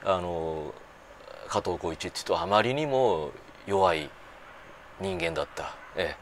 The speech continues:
そして、あの、まあ、ある意味冷酷で喧嘩上手な、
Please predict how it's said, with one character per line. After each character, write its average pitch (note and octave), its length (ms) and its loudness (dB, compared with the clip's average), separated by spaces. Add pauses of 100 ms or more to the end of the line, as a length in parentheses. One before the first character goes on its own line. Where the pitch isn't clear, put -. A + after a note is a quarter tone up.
(340)
そ G#2 100 -10
し - 60 -2
て、 G#2+ 320 4
あ G2 80 0
の、 E2+ 600 -4 (2750)
ま F#2 80 0
あ、 - 40 8
あ A2+ 40 6
る A2+ 80 4
意 - 40 0
味 F2+ 80 -4
冷 F#2 160 2
酷 F2 460 -2 (160)
で G2+ 140 4
喧 F#2 180 0
嘩 G2 100 0
上 F2+ 180 0
手 E2+ 120 -4
な、 F#2 260 4